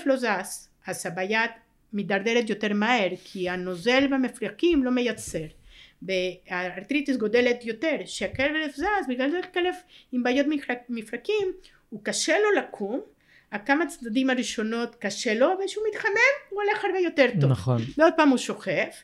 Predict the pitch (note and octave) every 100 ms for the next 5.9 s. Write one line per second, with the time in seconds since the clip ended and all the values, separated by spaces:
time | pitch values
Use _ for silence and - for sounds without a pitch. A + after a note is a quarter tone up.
0 | _ _ G3+ A3 A3 - F#3+ F#3 - G3
1 | - D#3+ C3+ B3 E4 B2+ A#2+ C3 C#3 D3
2 | D#3 G#3+ B3 C#4+ D#4 C4+ A3 - - F#3
3 | D#3+ - F3 F3+ - - - - - F#3
4 | - - _ - - D#4+ A#4+ B4+ A4+ F#4
5 | B3 C4 B3+ B3 A3 A3+ G#3+ B3